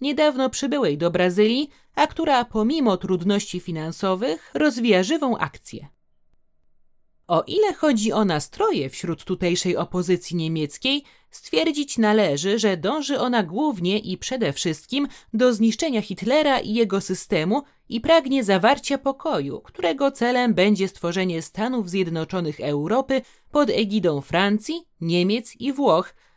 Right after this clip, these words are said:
przy czym Wielka Brytania i Rosja traktowane będą jako mocarstwa pozaeuropejskie.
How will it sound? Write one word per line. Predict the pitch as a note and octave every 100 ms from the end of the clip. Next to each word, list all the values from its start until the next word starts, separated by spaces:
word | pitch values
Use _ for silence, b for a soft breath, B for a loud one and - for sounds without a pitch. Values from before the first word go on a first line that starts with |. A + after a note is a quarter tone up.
| _
przy | - D#4+
czym | D4 C4 G3
Wielka | A#3 D4+ - F#3+
Brytania | F3 E3+ G3+ F3+ F3
i | E3+ E3+
Rosja | A3 C#4 C4 A#3+
traktowane | A#3 B3 A#3 F#3+ G3 D#4 C4+
będą | G3+ A3+ G#3+ G#3
jako | F#3 F3+ D#3+
mocarstwa | D3+ E3+ G#3+ A3+ - G3
pozaeuropejskie. | G3 C4 A3+ - F3 D3 D3 C#3 A2 - - -